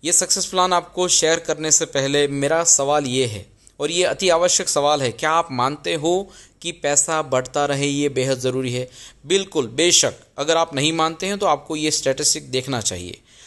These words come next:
सन नाइनटीन सिक्सटी में एक घर चलाने के लिए मिडिल क्लास को पचास रुपये से लेकर सौ रुपये चाहिए होते थे। बीस साल गुजर गए, नाइनटीन एटी में एक ज़ीरो बढ़ गया, ये पाँच सौ से लेकर एक हज़ार हो गया।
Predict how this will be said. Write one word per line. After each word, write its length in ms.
सन 380
नाइनटीन 480
सिक्सटी 400
में 280
एक 260
घर 160
चलाने 420
के 120
लिए 120
मिडिल 240
क्लास 320
को 180
पचास 380
रुपये 240
से 120
लेकर 280
सौ 200
रुपये 240
चाहिए 320
होते 400
थे। 260
बीस 240
साल 140
गुजर 300
गए, 220
नाइनटीन 540
एटी 420
में 280
एक 220
ज़ीरो 260
बढ़ 160
गया, 240
ये 100
पाँच 320
सौ 140
से 140
लेकर 280
एक 220
हज़ार 180
हो 140
गया। 180